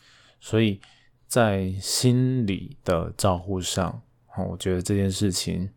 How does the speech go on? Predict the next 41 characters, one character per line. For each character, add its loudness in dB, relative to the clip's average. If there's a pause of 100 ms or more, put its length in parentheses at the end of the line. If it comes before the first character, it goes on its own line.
(120)
大 2
家 2
有 2
必 2
要 4
稍 0
微 -2
先 -2
认 0
识。 -6 (960)
因 2
为 6
在 4
心 2
理 2
方 0
面 4
的 -4
一 0
些 0
问 -2
题 -14
哦， -12
最 2
怕 -2
的 -8 (240)
就 -8
是 -2
我 0
们 -4
没 -2
有 0
所 -4
谓 0
的 -2
病 4
识 -2
感， -8 (480)
就 -2
是 2
你 2